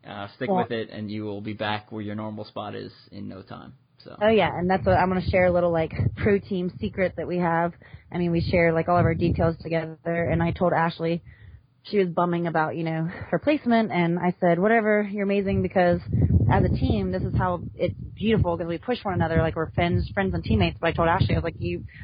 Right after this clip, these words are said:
Speaker 2: are still, my goal is, Ashley, I'm going to, my goal is to catch Ashley. Like, might not be first place, but I want to beat Ashley in a race." Like, I beat her once, and that was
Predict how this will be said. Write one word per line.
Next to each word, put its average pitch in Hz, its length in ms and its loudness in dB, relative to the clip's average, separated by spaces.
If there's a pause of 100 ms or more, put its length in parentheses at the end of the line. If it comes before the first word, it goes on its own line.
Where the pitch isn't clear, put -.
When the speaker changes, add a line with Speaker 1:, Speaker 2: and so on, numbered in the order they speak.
(120)
Speaker 2:
are 190 100 2
still, 214 440 2
my 185 340 0
goal 196 520 2
is, 165 320 0 (500)
Ashley, 190 380 0
I'm 175 300 0
going 175 420 -2
to, 165 280 -6 (360)
my 180 120 0
goal 175 160 4
is 160 80 -2
to 180 80 -6
catch 185 260 -2
Ashley. 160 560 -2
Like, 170 220 -2 (260)
might 220 120 2
not 220 120 0
be 175 80 -4
first 175 300 -2
place, 202 220 0
but - 100 -4
I 175 120 2
want 170 280 0
to 180 80 2
beat 170 280 0
Ashley 160 420 -6
in 156 60 -6
a 156 60 -6
race." 220 260 0 (100)
Like, 147 260 -10 (440)
I 185 100 2
beat 220 220 0
her 262 160 2
once, 175 580 -2 (320)
and 190 140 2
that 185 160 2
was 196 400 4